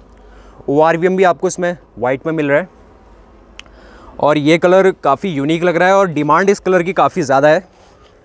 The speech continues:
देखिए, अगर रि-, इसको rear से देखते हैं हम, Rear का look इसका कुछ ऐसा मिल रहा है। Rear में काफ़ी बड़ी लग रही है गाड़ी, देखिए। ये इसका हाई stop tail mount, ये भी इसका unique positioning मिल रही है इसमें।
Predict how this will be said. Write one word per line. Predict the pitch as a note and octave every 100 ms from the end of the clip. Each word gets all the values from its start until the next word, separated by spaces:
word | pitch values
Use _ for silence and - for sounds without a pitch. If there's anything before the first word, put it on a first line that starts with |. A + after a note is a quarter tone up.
| _ _ _ _ _ -
देखिए, | A#2 B2+ - D3
अगर | E3 D#3 C3
रि-, | C#3+ -
इसको | D3+ - D#3+
rear | D3 E3
से | F#3+
देखते | F3 -
हैं | E3+
हम, | G#3+ - _ _ _ - - -
Rear | A#2 D3 D#3+
का | F3
look | E3
इसका | D#3 F3+
कुछ | D3+ D#3
ऐसा | C3+ E3+
मिल | D#3+ C#3+
रहा |
है। | E3+ - _ _ _ _ _ _ _ _ _ -
Rear | B2 D3+
में | E3+ F3 F3+
काफ़ी | - A#2 - D#3+
बड़ी | C3 D3+
लग | D#3+
रही | D3
है | D3
गाड़ी, | C3+ C3+
देखिए। | B2+ B2 F3+ _ _ _ _ _ _ _ _ _
ये | C3+
इसका | C#3+ D#3
हाई | C3+ C3+
stop | - D#3 - -
tail | C#3+
mount, | D3+ D#3+ E3+ - - _ _ _ _ _ _ -
ये | A2+ C3+
भी | D3+
इसका | C#3 D#3+
unique | C#3+ D3+ D#3+
positioning | D#3+ D3+ D3 D#3+
मिल | D3+
रही | D3+
है | D3+
इसमें। | D3+ E3